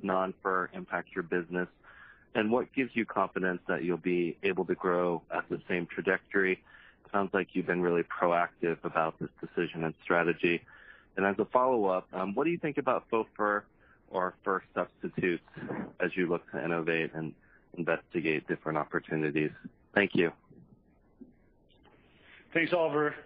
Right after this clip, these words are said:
Speaker 2: Thanks for the question. Good to hear from you. We are very confident that we will make this transition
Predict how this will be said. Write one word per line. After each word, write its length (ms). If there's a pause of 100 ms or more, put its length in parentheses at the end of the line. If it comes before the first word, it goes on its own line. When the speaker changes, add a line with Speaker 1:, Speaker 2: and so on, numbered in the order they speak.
(100)
Speaker 2:
Thanks 160
for 60
the 60
question. 340
Good 140
to 60
hear 220
from 120
you. 160 (920)
We 380
are 280
very 300
confident 500
that 120
we 80
will 360
make 160
this 120
transition 600